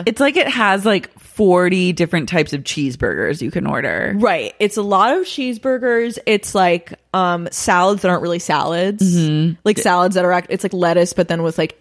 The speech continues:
Speaker 2: every food you can think of on it. So it's like a salad, but not really. There's a
Speaker 1: Yeah.
Speaker 2: lot of, like, um, things with, like,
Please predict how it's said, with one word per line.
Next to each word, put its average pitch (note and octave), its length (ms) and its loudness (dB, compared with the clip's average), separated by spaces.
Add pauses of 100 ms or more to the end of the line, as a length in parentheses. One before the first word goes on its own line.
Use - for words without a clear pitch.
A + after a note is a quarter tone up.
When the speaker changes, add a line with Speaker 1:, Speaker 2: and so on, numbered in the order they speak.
Speaker 2:
every D#3 240 -2
food D#3+ 160 -6
you D3+ 80 -6
can D#3+ 120 -6
think D#3+ 180 -8
of E3+ 100 -2
on E3+ 140 -2
it. E3+ 120 -6
So E3+ 140 -4
it's C#3+ 160 -8
like D3 160 -8 (720)
a - 40 -6
salad, E3+ 760 0
but E3+ 100 -2
not D#3+ 200 -4
really. D3+ 300 -4 (220)
There's G#3 180 2
a G#3+ 40 4
Speaker 1:
Yeah. D3+ 100 4
Speaker 2:
lot F#3 140 2
of, E3+ 120 0
like, F#3 260 2 (160)
um, F3 300 2
things E3+ 520 -2
with, E3+ 200 -2
like, D3+ 280 -2